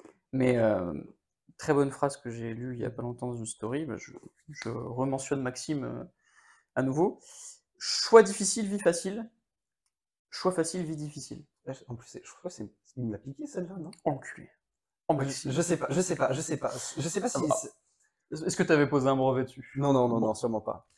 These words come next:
Speaker 2: Par
Speaker 1: Voilà.
Speaker 2: contre, j'avais posé mon, j'ai, j'ai, je lui dis, hein, j'ai mon bre-, j'ai mon brevet sur le P D C, hein, le passage des couilles dans l'eau froide.
Speaker 1: Mais ça existe depuis des temps,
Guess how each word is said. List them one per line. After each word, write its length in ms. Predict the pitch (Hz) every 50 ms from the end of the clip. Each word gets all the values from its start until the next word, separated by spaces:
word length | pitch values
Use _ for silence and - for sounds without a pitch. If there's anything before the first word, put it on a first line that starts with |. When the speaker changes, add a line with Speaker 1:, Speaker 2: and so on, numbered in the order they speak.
| - - - - -
Speaker 2:
Par 100 | 175 170
Speaker 1:
Voilà. 60 | 226 240
Speaker 2:
contre, 100 | - 190 175
j'avais 160 | 180 175 170
posé 220 | 175 180 175 196
mon, 260 | 185 180 175 170 160 143
j'ai, 220 | 143 123 156 151 156
j'ai, 220 | 139 156 156 151
je 100 | 139 143
lui 80 | 160 185
dis, 180 | 180 196 180
hein, 80 | 151 135
j'ai 120 | 123 139
mon 120 | 143 143 135
bre-, 280 | 131 131 147 147 151 -
j'ai 200 | 131 123 123 135
mon 160 | 135 135 131
brevet 260 | 127 123 135 139 180 190
sur 260 | - - - 151 135
le 100 | 131 123
P 120 | 143 147
D 100 | 143 151
C, 220 | 147 - - 156 131
hein, 60 | 117
le 100 | 113 107
passage 280 | - 131 - 143 135
des 100 | 127 127 117
couilles 280 | - - 156 143 131 120
dans 120 | 117 117
l'eau 80 | 117 113
froide. 300 | - - 120 110 110 107 104 _ _ _ _ _ _ _ _ _ _ _ _ _ _
Speaker 1:
Mais 60 | 131 -
ça 100 | - 117
existe 220 | 117 117 113 -
depuis 280 | - - - - - -
des 120 | - - -
temps, 160 | - 269 254